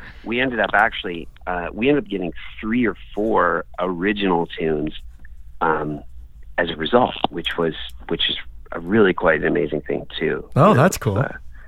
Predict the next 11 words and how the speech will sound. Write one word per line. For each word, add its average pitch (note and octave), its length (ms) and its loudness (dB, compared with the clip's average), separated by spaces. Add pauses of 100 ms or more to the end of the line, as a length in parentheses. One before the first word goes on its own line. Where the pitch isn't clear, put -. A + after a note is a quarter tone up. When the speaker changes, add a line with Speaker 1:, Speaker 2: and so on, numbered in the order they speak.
(520)
Speaker 1:
yeah, D#2+ 380 2
it's - 100 -12 (220)
really, E2 360 2
and, F#2+ 280 4
and F2+ 200 2 (480)
super E2 480 0 (120)
strong, D#2 440 2
and D2+ 120 0
in D2+ 120 0
places F#2+ 400 2
where D2+ 280 -2